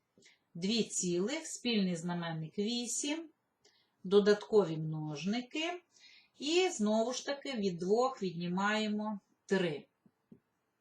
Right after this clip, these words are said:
Позичаємо одиничку, записуємо її як вісім восьмих. Плюс два відняти три.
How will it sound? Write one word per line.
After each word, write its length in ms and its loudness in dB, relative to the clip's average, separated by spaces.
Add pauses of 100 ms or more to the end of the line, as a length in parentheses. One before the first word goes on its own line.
(500)
Позичаємо 800 0
одиничку, 840 -4 (1200)
записуємо 640 -2
її 140 2
як 180 0
вісім 380 0
восьмих. 520 -6 (120)
Плюс 340 2
два 440 2
відняти 800 -4
три. 400 0